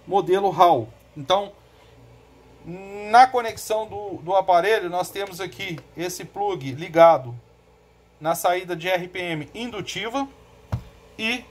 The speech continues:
do lado de cá, na saída de fase, o lado, é, de sinal Hall, tá ok? Nós vamos agora, é, selecionar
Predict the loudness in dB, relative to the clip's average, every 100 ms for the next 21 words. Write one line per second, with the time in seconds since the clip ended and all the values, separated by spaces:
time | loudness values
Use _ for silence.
0 | -10 0 6 6 6 0 -12 0 4 4
1 | 2 _ _ -18 -8 -6 -4 -4 -4 -6
2 | -10 -10 -2 6 6 6 0 -14 -18 _
3 | _ _ _ _ _ -18 -4 2 4 4
4 | -4 -18 _ _ _ -8 -4 -2 -2 -4
5 | -6 -10 0 2 4 6 6 2 -12 _
6 | -14 -12 -6 -6 -8 -20 _ -20 _ _
7 | _ -4 -2 -2 -2 -2 0 2 2 2
8 | -4 -12 _ -6 -2 0 0 -2 -2 0
9 | 2 2 4 4 4 -2